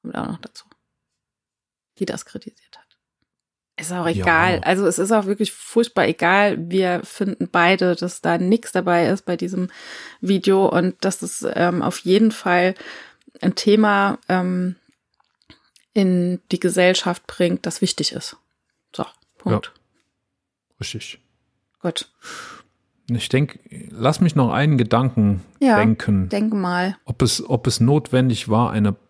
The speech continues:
Speaker 2: Pornodarsteller-, also eine echte Pornodarstellerin
Speaker 1: Hm.
Speaker 2: dafür ins Boot zu holen.
Speaker 1: Ich glaub, das ist ein Reichweitending gewesen. Das ist einfach nur ein Reichweitending gewesen.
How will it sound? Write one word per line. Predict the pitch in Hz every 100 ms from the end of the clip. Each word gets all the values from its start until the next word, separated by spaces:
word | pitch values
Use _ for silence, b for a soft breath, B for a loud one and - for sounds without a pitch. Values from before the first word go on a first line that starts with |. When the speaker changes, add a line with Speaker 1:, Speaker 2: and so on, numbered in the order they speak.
| _
Speaker 2:
Pornodarsteller-, | - 143 156 120 104 95 92 _ _ _ 104 101 - 107 95 95
also | 110 101
eine | 98 104
echte | 147 - -
Pornodarstellerin | - 131 120 101 - 208 101 98 95 98
Speaker 1:
Hm. | 95 B B B B -
Speaker 2:
dafür | 98 - - 92 -
ins | 107
Boot | - 143 147
zu | -
holen. | 90 90 98
Speaker 1:
Ich | 104
glaub, | 294
das | 202 180
ist | 180
ein | 180
Reichweitending | 180 190 - 170 165 170 170 170
gewesen. | 165 170 165 170 - -
Das | 208 220
ist | 190
einfach | 170 180 170
nur | 165
ein | 160
Reichweitending | 165 165 - 170 - - -
gewesen. | 185 185 180